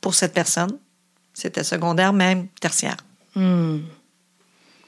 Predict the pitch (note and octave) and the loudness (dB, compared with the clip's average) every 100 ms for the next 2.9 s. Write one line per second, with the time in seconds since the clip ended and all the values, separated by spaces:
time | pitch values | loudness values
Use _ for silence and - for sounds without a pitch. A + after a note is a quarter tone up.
0 | _ _ _ _ - F#3+ F#3 G3+ G3+ G#3+ | _ _ _ _ -2 2 6 6 6 6
1 | G#3+ G3 - - G3 - F#3 - A#3 - | 6 6 4 2 0 2 -2 2 2 2
2 | E3 D#3+ G3 A3 G#3 F#3+ F#3+ G3+ A3 | -2 -2 2 4 4 4 2 2 0